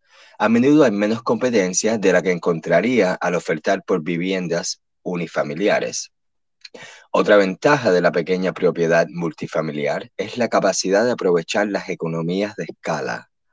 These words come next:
lo que significa que solo se necesita un préstamo para comprar las dos, tres o cuatro unidades de la propiedad. En otras palabras, un inversionista puede agregar hasta cuatro unidades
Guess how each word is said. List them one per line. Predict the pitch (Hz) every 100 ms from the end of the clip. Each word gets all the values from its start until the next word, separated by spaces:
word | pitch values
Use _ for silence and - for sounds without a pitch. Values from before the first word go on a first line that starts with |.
| _ _ _ _ 95
lo | 95
que | 98
significa | 98 95 - 120 95 90
que | 87
solo | - 120 131
se | 127 113
necesita | 101 - 92 104 95 98
un | 110
préstamo | - 113 113 104 104
para | 95 85
comprar | 82 80 - 92
las | 90 80
dos, | 85 90 101 - -
tres | 95 98 -
o | 92
cuatro | 85 85 87 98
unidades | - 85 87 71 76 87
de | 82 69
la | -
propiedad. | - 80 82 107 139 - - _ _ _ _ - -
En | 101
otras | 110 127
palabras, | - 90 76 85 117 131 - - _ _ _
un | 107 123
inversionista | 127 107 101 - 95 110 - 87 92
puede | 101 98 107
agregar | 104 95 90 98 -
hasta | 87 - 85
cuatro | - 107 113 120 -
unidades | 101 95 95 98 90 98